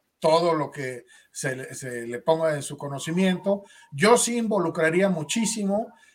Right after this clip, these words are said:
a la sociedad civil, o sea, no sé, por decirte algo, a los colegios de contadores, a los colegios de ingenieros, colegios de abogados, es decir, que toda la actividad pública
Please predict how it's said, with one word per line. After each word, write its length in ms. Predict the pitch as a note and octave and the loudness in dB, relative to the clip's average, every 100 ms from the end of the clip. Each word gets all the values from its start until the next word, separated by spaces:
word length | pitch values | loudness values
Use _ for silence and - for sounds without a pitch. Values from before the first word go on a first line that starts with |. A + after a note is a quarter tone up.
| - | -2
a 140 | D3 | 0
la 160 | D3 C3 | 2 0
sociedad 420 | D3 - D#3+ E3+ | -2 -2 2 2
civil, 520 | D#3+ C3 F#3+ D4 G3+ | 0 -4 -2 -2 -4
o 40 | B2 | 2
sea, 380 | D#3+ D#3 C#3+ - - _ _ - | 6 6 4 0 -12 _ _ -12
no 160 | D3 F#3+ | -4 2
sé, 220 | G#3 G#3 | 2 2
por 140 | D#3+ C3+ | -2 0
decirte 560 | G3 G3 E3+ D#3 D3 | 0 2 2 2 2
algo, 340 | C#3 F#3 G3 C#3+ | 2 0 0 -2
a 80 | C3 | -4
los 240 | B2+ B2 | -6 -4
colegios 420 | D3 D3 D#3+ E3+ | 0 0 0 -2
de 80 | C3 | -2
contadores, 800 | C#3 C3 C3+ B2 D#3 F#3 E3+ C#3+ | -6 -4 -2 0 2 2 2 0
a 80 | C3+ | -4
los 120 | - | -4
colegios 340 | C#3+ D3 E3+ | -6 -4 -4
de 80 | C3+ | -6
ingenieros, 800 | C3 D3 D3 E3+ F#3+ F3+ - - _ _ _ _ | -6 -4 0 2 4 4 0 -6 _ _ _ _
colegios 340 | F#3+ F3+ F#3+ D#3+ | -2 0 2 2
de 60 | |
abogados, 420 | C#3 C#3+ F#3 G#3+ F3 | 2 2 2 2 4
es 40 | |
decir, 260 | G3 F3+ - _ _ _ _ - | 0 -2 -10 _ _ _ _ 0
que 140 | F3 | 0
toda 460 | E3+ - C4+ D4 C#4 | 2 4 6 4 0
la 160 | A3+ | 0
actividad 720 | F3+ - F3 D3+ D#3 G3+ G3+ | -2 -4 -4 0 4 4 2
pública 760 | - G3+ F#3 E3+ - D#3 D3 F#3 | -4 -2 -2 -2 -2 0 0 0